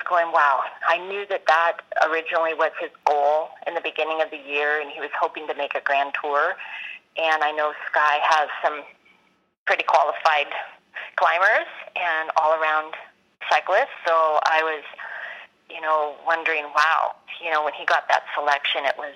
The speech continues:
really, I, I was very excited for him.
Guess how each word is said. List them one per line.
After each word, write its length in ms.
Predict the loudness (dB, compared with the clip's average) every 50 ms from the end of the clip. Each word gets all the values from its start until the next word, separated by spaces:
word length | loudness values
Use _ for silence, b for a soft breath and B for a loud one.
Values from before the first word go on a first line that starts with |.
| -12 -10 -4
really, 380 | -2 0 0 0 0 -2 -4 -6 -10 _ _ _ B B B B B B B B B B B _ -2 2
I, 120 | 4 4 4 4 4 2 2
I 20 |
was 140 | 2 -2 -4 -6 -10 -14 -8 -2
very 320 | 0 2 2 2 2 0 -4 -6 -10 -8 -2 -2
excited 500 | 0 0 0 2 2 2 2 2 0 -2 -2 -2
for 100 | -2 0
him. 360 | 2 4 4 4 4 4 4